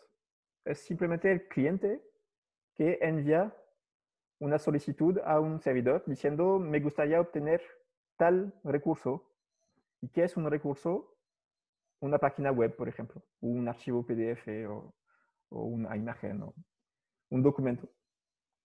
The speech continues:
Em, entonces, em, típicamente cuando estoy en Firefox aquí,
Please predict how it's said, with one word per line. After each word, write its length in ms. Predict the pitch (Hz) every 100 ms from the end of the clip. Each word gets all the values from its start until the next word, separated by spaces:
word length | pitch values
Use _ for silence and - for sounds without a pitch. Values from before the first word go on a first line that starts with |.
| _ _ _ _ _ _ _ _ _ _ _ -
Em, 580 | 180 110 - - 113 113
entonces, 500 | - 123 147 139 - - - _ _ _ _ _ _ _ -
em, 640 | 123 120 113 113 113 - - _ _ _ _ _
típicamente 640 | 147 131 131 131 180 254
cuando 580 | - 175 170 175 180 180 139
estoy 340 | 143 160 160
en 120 | 143
Firefox 520 | - 123 165 226 220
aquí, 260 | 208 240